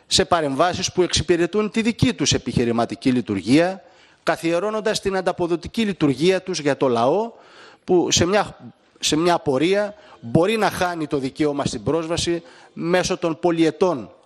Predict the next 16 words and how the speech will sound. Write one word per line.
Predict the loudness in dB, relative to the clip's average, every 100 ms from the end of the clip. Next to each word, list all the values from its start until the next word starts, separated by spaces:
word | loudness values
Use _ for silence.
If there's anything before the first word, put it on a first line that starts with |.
| _
παραχωρήσεων | -2 0 0 0 0 0 0 -4 -6 -14 _ _ _
σε | -2 0
αυτές | 0 -2 -2
τις | -4
αθλητικές | -4 -6 -4 -2 -2
εταιρείες. | 2 2 4 0 -2 -10 _ _ -20 -20 -20 -20 -10 0
Ενώ | 0 2 0 -2 -8 -6
με | -4
τη | -2
συστηματική | -2 -2 0 0 -2 -2
υποστελέχωση | 0 0 0 0 2 2 0 -4 -2
και | -2
την | -2 0 0 -2
υποχρηματοδότηση, | -4 -2 0 0 0 2 2 2 -2 -2 -4 -8 -20 -8
οι | 0
εγκαταστάσεις | 2 2 -2 -2 0 0 -4 -4